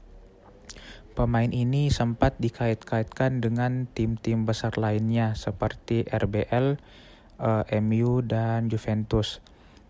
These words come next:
Bahkan ketiga tim ini sebenarnya memiliki handicap yang jauh lebih baik dibandingkan dengan Borussia Dortmund. Seperti R B L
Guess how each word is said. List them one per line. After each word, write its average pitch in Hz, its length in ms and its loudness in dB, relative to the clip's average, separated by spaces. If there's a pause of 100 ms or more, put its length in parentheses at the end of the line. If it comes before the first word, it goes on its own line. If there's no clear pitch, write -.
Bahkan 127 480 0
ketiga - 480 -2
tim 117 400 0
ini 120 400 0
sebenarnya 117 560 2
memiliki 120 560 -2
handicap 123 640 2
yang 139 320 0 (960)
jauh 123 480 4
lebih 120 400 2
baik 117 400 4 (800)
dibandingkan 117 880 0
dengan 120 400 0
Borussia 113 480 0
Dortmund. 113 640 0 (320)
Seperti - 640 -2
R 110 240 0
B 110 240 0
L 107 160 0